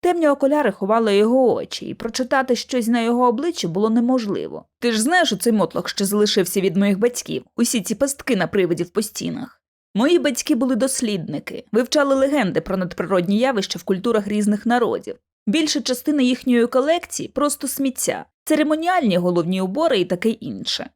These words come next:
Проте виявилось, що серед них є справді небезпечні речі. Ті, які роблять те, що їм приписують. Наприклад, той горщик. Він, здається, був звідкилясь з Індонезії.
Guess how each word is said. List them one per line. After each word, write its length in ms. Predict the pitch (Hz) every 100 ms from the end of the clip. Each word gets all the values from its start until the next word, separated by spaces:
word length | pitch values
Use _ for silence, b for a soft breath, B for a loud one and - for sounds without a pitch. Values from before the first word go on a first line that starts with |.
| _
Проте 360 | - 247 247 381
виявилось, 500 | 311 349 349 294 247
що 160 | - 220
серед 320 | 269 254 202
них 260 | 247 262
є 80 | 247
справді 460 | 247 - 208 190 160
небезпечні 720 | 160 160 - 185 180 - 214
речі. 440 | 175 - - - - _ -
Ті, 260 | 330 330 262
які 280 | 240 262
роблять 560 | 262 277 202 185 170 -
те, 180 | - 370
що 240 | 349 - 208
їм 160 | 233
приписують. 840 | 233 294 220 127 - - - - - _ _ -
Наприклад, 560 | 190 185 302 359 359 349
той 160 | 302 302
горщик. 680 | 277 175 - - - - - _ -
Він, 180 | 370 339
здається, 360 | 277 294 -
був 200 | 226 269
звідкилясь 640 | 214 208 185 233 226 226
з 140 | 190 196
Індонезії. 840 | 233 220 262 262 165 - 62 62